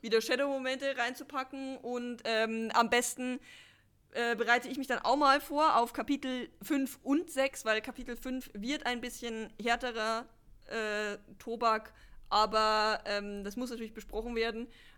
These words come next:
und da wird, ja, äh, bereiten wir ein bisschen vor, dass wir da ein bisschen mehr drin sind und, ähm, packen aber dann am besten auch noch Kapitel sechs dazu, dass wir nicht auf einer so negativen Note dann mit dieser Folge,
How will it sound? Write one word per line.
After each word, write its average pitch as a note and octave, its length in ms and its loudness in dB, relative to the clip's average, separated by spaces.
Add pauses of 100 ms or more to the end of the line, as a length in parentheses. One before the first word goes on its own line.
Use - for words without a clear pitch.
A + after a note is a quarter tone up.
(120)
und A3 280 -2
da G#3 240 0
wird, G#3 140 -8 (140)
ja, F3+ 280 -4 (300)
äh, F#3+ 280 0
bereiten F#3+ 500 -2
wir F#3+ 100 -4
ein G3 240 -8
bisschen D4 300 -4
vor, B3 180 0
dass B3 120 -4
wir A#3 80 -2
da A3+ 120 0
ein G#3+ 140 -6
bisschen A3+ 240 -6
mehr G#3 140 -2
drin G#3 280 -4
sind B3+ 280 -4 (360)
und, A3 680 0
ähm, G3 680 0
packen A#3+ 280 2
aber G#3+ 280 6
dann G#3+ 140 2
am G#3+ 80 -2
besten A3 260 -4
auch G3 120 -2
noch G#3 120 -6
Kapitel G#3+ 300 -8
sechs G3 220 -6
dazu, G#3 260 -6
dass G3+ 160 -4
wir G3+ 80 -4
nicht G3 220 -6
auf F#3 200 -4
einer F3+ 680 -4
so F#3 580 -4
negativen F3 880 -8
Note F#3 400 -6
dann E3+ 260 -8
mit F3+ 120 -16
dieser F#3 180 -8
Folge, E3+ 480 -8